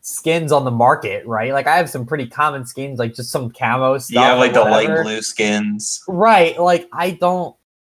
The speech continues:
Speaker 1: I, some people, like, picked it up and, like, "Ew, what is this?" I'm like,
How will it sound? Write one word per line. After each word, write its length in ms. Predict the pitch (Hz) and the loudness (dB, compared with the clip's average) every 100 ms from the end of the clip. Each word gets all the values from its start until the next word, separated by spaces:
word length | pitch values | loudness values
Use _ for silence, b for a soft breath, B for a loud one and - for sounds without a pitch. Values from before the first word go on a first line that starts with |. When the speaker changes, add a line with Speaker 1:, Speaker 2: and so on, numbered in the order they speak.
| _ 151 | _ -6
Speaker 1:
I, 380 | 156 127 151 - | -6 -6 -12 -6
some 280 | 220 180 - _ _ _ - - - | -4 -4 -8 _ _ _ -20 -18 -10
people, 180 | 294 254 | -2 2
like, 200 | 180 - | 2 2
picked 140 | 233 | 0
it 40 | 233 | 0
up 100 | 220 | 0
and, 80 | 160 | 0
like, 180 | 151 - _ _ | -2 -4 _ _
"Ew, 240 | 185 226 135 | 2 4 6
what 220 | 123 202 | 4 2
is 160 | - | 0
this?" 240 | 196 214 - | 0 0 0
I'm 100 | 123 | -4
like, 200 | 139 | -6